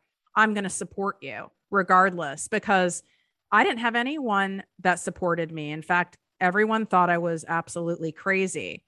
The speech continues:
So I didn't have that. So I wanted to, that's my way of paying it forward, is to be able to support other people. Plus,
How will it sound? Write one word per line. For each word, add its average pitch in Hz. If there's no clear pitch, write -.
So 196
I 185
didn't 208
have 233
that. 269
So 202
I 185
wanted 196
to, 185
that's 214
my 233
way 226
of 190
paying 185
it -
forward, 202
is 196
to 208
be 196
able 208
to 208
support 196
other 190
people. 233
Plus, 233